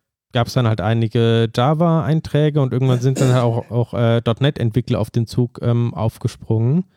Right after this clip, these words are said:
Und da konnte man ganz schön sehen, einmal wie schnell dot net, äh, selbst mit einer,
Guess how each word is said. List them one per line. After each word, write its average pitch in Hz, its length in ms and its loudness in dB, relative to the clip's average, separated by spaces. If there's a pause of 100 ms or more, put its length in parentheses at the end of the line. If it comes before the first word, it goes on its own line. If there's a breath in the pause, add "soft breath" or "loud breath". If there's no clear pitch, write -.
(720)
Und 123 680 0
da 117 120 -6
konnte 147 320 -4
man 135 320 2
ganz 135 200 -2
schön 131 220 0
sehen, 131 300 2
einmal 123 460 0
wie 123 360 0 (540)
schnell 120 460 2
dot 156 220 -2
net, 160 440 -2
äh, 147 300 2
selbst 135 320 -4
mit 127 220 -2
einer, 127 480 2